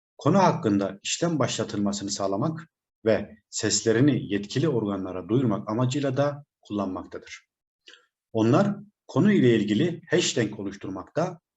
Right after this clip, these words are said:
ve buradan Emniyet Teşkilatı'nın Instagram hesabını etiketleyerek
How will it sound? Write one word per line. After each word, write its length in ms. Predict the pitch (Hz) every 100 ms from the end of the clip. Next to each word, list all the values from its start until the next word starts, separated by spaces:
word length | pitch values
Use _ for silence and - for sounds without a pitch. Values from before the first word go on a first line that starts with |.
| _
ve 300 | 104 110 107
buradan 400 | 160 151 113 104
Emniyet 340 | 107 131 160
Teşkilatı'nın 760 | 127 107 - 98 95 98 101 -
Instagram 500 | 107 101 - 113 151
hesabını 520 | 120 104 95 87 87 - - _ _ _ _ _ _ _ _ _ _ _ _ _ _ _ - 123
etiketleyerek 840 | 110 - 120 110 120 160 165 160